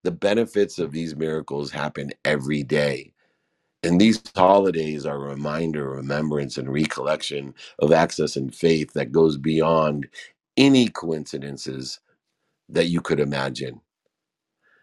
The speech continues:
It brings these welcome coincidences, the coinciding of oneness every day,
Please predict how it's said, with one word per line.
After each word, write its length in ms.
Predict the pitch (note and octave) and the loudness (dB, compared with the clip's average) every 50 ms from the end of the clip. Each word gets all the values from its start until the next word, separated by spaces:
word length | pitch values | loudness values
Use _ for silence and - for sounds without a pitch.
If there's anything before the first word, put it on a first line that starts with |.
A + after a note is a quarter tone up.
| _ _ _ _ _ _ _ _ _ _ _ - | _ _ _ _ _ _ _ _ _ _ _ 2
It 180 | G2 A2 F2 - | 2 2 2 2
brings 500 | - F#2+ G2+ G2+ G2 F#2+ F#2+ F#2 D#2+ C#2 | 0 0 2 2 2 0 -2 -4 -6 -4
these 280 | D#2+ E2+ E2+ F2 E2 D#2+ | -4 -2 -2 -2 -2 0
welcome 500 | D#2 D#2+ E2 D#2+ - - D#2+ D2+ D2+ D2+ | 0 0 0 0 -2 -4 -6 -4 -6 -6
coincidences, 1000 | - - - D#2 D2 C#2+ D2+ D#2 D2 - - C2+ D2 C#2+ C2+ - C#2+ C#2+ C2+ B1 | -4 0 0 0 2 0 -2 -4 -4 -4 -4 -4 -4 -4 -6 -4 -4 -4 -4 -4
the 120 | C2 B1+ | -4 -4
coinciding 880 | - - F2+ E2+ E2+ F2 F2 D#2+ - - - D2+ D2+ D#2 D2+ D#2 D2 D2 | 0 4 6 6 8 6 6 4 2 4 4 4 4 4 2 -2 -2 -4
of 140 | C#2+ B1+ | -6 -6
oneness 560 | C2+ C#2 D2+ D2+ D2 C#2+ D2 D2 - - - - - - - - _ - | -6 -6 -6 -6 -6 -8 -10 -8 -8 -10 -12 -14 -18 -20 -20 -20 _ 0
every 320 | - F2+ F#2 F2 F2+ F2+ E2+ | 2 4 4 4 4 2 2
day, 540 | D2 D2+ D#2+ D2+ D2+ D2+ D2 C#2+ C#2+ C2+ | 2 2 2 2 2 2 0 0 -2 -6